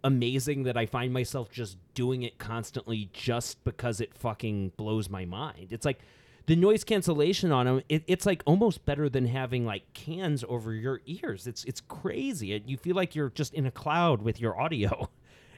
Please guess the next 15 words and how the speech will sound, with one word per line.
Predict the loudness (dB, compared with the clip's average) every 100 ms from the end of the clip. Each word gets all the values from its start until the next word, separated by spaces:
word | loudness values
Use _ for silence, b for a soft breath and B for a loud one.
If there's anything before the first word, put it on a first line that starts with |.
| B
And | 6
then | 6 4
you | 0
turn | 0 -2
it | 0
off, | 0 0 -2
and | -2
all | -4
of | -4
a |
sudden, | -4 -4 -4 -6 -8 _ b b b b _ _ _ _ _ _
you | -8 -2
know, | -2
you | -2
can, | -4 -4 -6